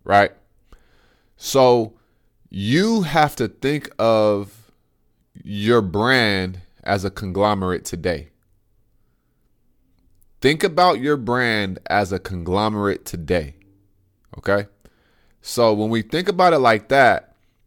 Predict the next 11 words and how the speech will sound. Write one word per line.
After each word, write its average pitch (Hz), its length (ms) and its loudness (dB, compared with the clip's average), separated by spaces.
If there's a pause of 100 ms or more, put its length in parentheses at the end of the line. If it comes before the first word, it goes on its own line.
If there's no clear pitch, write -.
(160)
you 104 140 -8
have 127 200 0
to - 200 -6
ask 131 260 4
yourself, 98 560 -4
"Okay, 85 360 -8 (720)
what 123 340 0
will 120 180 2
I 101 140 4
need?" 92 340 -8 (2000)
But 113 420 0